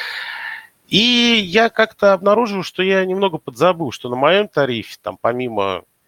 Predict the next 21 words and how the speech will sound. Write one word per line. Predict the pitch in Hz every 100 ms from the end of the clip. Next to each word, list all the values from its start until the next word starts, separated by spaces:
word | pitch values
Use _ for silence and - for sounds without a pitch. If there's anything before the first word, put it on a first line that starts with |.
| _ _ -
простого | 107 - 214 151
интернет-трафика, | 113 110 110 - 113 101 - _ -
там | 143 175 175 - - - - -
подключены | - 247 - 190 165
опции. | 147 123 - 107 92
Безлимитная | 101 131 151 220 254 - 127 117 110 101 - _
музыка, | 110 117 117 104 - 92 87 85
то | - 95
есть | 85 -
трафик | 117 - -
не | 101
считается. | - - - 92 90 85 - 87 -
Безлимитные | 104 127 170 214 - 135 123 113 104 98 95 -
онлайн-кинотеатры, | 107 107 135 123 110 104 110 98 - 87
трафик | - 123 120 -
не | 107
считается. | - - - 107 80 - 90
А | 123
это | - 135
все | - 160 175
гигантские | 104 95 139 156 - - -